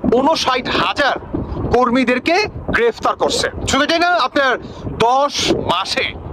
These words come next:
আওয়ামী লীগের কর্মীরা মানে রাস্তাঘাটে ঝটিকা মিছিল পালন করতে গিয়ে তিন হাজারেরও বেশি গ্রেফতার করছে অন্তর্বর্তীকালীন সরকার।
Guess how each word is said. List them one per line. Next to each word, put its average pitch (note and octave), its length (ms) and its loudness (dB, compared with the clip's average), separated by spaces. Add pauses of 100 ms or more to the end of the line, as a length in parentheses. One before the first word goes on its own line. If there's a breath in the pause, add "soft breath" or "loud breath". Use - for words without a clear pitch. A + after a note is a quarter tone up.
(380)
আওয়ামী G#3 280 2
লীগের D4 380 2 (360)
কর্মীরা D#4 560 4 (380)
মানে G#3+ 200 -2
রাস্তাঘাটে A3 880 -2 (280)
ঝটিকা D4 480 0
মিছিল C#4+ 480 0 (380)
পালন A3 280 2
করতে G#3+ 360 2
গিয়ে D#4+ 320 2 (360)
তিন E4 320 2
হাজারেরও A#3+ 880 2
বেশি E4+ 420 2 (320 loud breath)
গ্রেফতার A3+ 480 2
করছে C4 300 0 (260)
অন্তর্বর্তীকালীন A#3 840 0
সরকার। G3+ 320 2